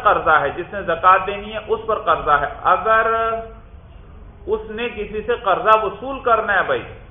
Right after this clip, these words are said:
تو اس قرضے پر بھی زکوٰۃ آئے گی بھائی، اس قرضے پر بھی زکوٰۃ آئے گی۔ مثلاً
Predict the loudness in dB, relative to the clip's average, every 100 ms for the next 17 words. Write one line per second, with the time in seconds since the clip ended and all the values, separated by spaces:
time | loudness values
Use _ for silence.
0 | -20 -20 -20 -20 -20 -20 -20 -20 -20 -20
1 | -20 -20 -20 -20 -20 -20 -20 -10 -8 -8
2 | -4 -6 -6 -18 -4 0 0 -2 -6 -4
3 | -4 -4 -4 -10 -8 -6 -4 0 -2 -2
4 | -4 -2 -2 -4 -12 -14 -14 -14 -20 -20
5 | -20 -20 -20 -20 -20 -20 -20 -20 -20 -20
6 | -20 -20 -20 -20 -20 -8 -2 -2 -2 -2
7 | -2 -2 -4 -4 -2 -4 -6 -16 -16 -16
8 | -14 -12 -6 -4 2 2 2 -4 -4 -10
9 | -18 -20 -20 -20 -10 0 0 2 0 2